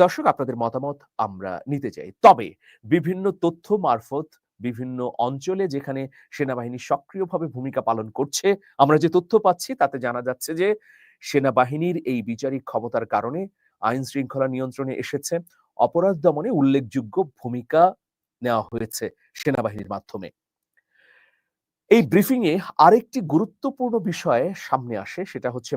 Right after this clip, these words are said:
মানবাধিকার লঙ্ঘন ও বিচার বহির্ভূত হত্যাকাণ্ড। আপনারা জানেন আওয়ামী লীগের সময়ে র‍্যাবের বিরুদ্ধে বিচার বহির্ভূত হত্যাকাণ্ড এবং মানবাধিকার লঙ্ঘনের অভিযোগ উঠেছিল। বিশেষ করে পশ্চিমা বিশ্ব থেকে এই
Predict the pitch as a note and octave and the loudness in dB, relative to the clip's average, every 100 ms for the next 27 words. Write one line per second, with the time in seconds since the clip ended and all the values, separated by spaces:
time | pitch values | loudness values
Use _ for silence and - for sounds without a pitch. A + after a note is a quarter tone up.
0 | A#2 A#2+ A#2+ A#2+ A2+ A2 F#2 A2 C3 - | -4 -4 -4 -6 -6 -6 -4 -6 -6 -6
1 | E3+ F#3 F#3 - G2+ C#3 F#3 F3+ C3+ B2 | -6 -6 -12 -12 -8 -4 -2 -2 -2 -8
2 | C3+ B2+ A#2+ A2 - _ - D#3+ - B2+ | -10 -6 -4 -6 -8 _ 2 2 2 -2
3 | F2+ F2 - - _ - - A#2 C#3 B2 | -2 -14 -20 -20 _ 0 2 4 2 2
4 | A#2+ B2+ E3 F#3 - _ _ A#2 C3+ F3+ | 0 0 -4 -8 -14 _ _ 2 4 2
5 | G#3+ G#3+ G#3+ - D#3+ A#2+ B2 E3+ _ - | 0 -4 -4 0 0 0 -4 -8 _ -8
6 | G#2+ C#3+ D3+ F3+ C#3+ C3+ C#3 - G3 D#3 | 6 8 8 6 6 0 0 -2 -2 0
7 | B2 C#3 D3 B2 B2 B2 A#2+ B2 D#3 D#3+ | -2 -2 -2 -2 -8 -10 -10 -6 -4 -4
8 | - - _ G3 G3 F#3+ F#3 - B2+ B2+ | -6 -12 _ 0 0 -2 -4 -4 -4 -4
9 | B2 A#2+ B2 A#2 A#2 A2+ A2 C#3 C3+ D3 | -2 -2 -4 -4 -6 -2 0 -2 -2 -4
10 | C#3+ - _ _ _ D3 D#3+ D3 D3 - | -4 -6 _ _ _ 2 4 0 -4 -4
11 | B2+ - - - G2 B2 D3 - D#3 D3+ | -6 -6 -12 -10 -10 -8 -6 2 2 2
12 | - _ - A3 - - B3+ A#3+ F3 F#3 | -6 _ 2 2 2 -2 0 0 -2 -6
13 | - G3+ G3 C3 G#2+ F#2+ _ _ C#3 | -2 -2 -2 -6 -6 -8 _ _ 2